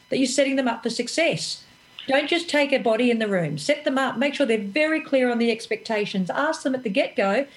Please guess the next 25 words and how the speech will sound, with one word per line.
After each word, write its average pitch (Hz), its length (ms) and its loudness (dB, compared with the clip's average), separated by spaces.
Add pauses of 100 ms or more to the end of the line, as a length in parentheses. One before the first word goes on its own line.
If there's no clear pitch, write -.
(240)
"Is 240 80 2
there 277 140 2
anything 320 320 0
that 233 120 2
we 269 140 2
can 247 160 0
do 254 140 2
to 240 80 2
help 254 260 -2
you 240 100 0
meet 240 220 0
the 240 100 4
expectations 220 880 -4
that 226 120 -2
you 214 160 -2
need 208 300 0
to, 214 240 2
to 240 80 -2
be 220 180 2
a 208 60 2
good 208 220 -2
B 208 140 0
N 202 80 0
I 196 100 -2
member?" 233 360 -2